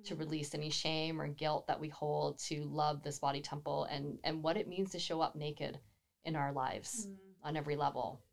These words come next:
Speaker 1: Um, the second one is about pleasure.
Speaker 2: Mm.
Speaker 1: So knowing that pleasure is our own first and foremost, and then we can go out and share it with whomever.
Speaker 2: Mm-hmm.
Speaker 1: Um, and, but it's ours,
Speaker 2: Mm-hmm.
Speaker 1: you know, and what does that mean to us?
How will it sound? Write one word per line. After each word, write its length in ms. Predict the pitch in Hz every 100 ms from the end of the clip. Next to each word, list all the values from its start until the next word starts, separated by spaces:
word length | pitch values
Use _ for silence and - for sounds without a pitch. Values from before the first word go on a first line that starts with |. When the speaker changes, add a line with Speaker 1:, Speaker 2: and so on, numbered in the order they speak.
| _ _ _ _ _ -
Speaker 1:
Um, 360 | 160 160 165 -
the 100 | 175
second 340 | - 175 -
one 140 | 180 175
is 80 |
about 200 | 170 156 -
pleasure. 460 | 139 139 - 311 - _ _ 214
Speaker 2:
Mm. 160 | -
Speaker 1:
So 640 | 175 160 151 151 151 151 -
knowing 380 | 165 156 151 165
that 160 | 165 -
pleasure 340 | - 151 165
is 200 | - 147 -
our 280 | 151 156 156 -
own 420 | 160 156 233 302 - -
first 240 | 170 165
and 140 | 165 160
foremost, 640 | - 151 143 190 320 -
and 120 | - 196
then 100 | 202
we 80 |
can 160 | 208 214
go 80 | 185
out 140 | 160
and 100 | 156
share 140 | - 156
it 60 |
with 120 | - -
whomever. 480 | 160 151 143 208 226 - -
Speaker 2:
Mm-hmm. 160 | 190 170
Speaker 1:
Um, 240 | 156 165 -
and, 160 | 160
but 120 | 160 156
it's 140 | 151 -
ours, 840 | 143 147 143 85 - - - - - -
Speaker 2:
Mm-hmm. 220 | 185 185 185
Speaker 1:
you 60 | 175
know, 120 | 143
and 200 | 131 143
what 120 | 143
does 160 | 139 147
that 240 | 147 -
mean 380 | 135 151 175 294
to 140 | - -
us? 480 | 165 277 226 - -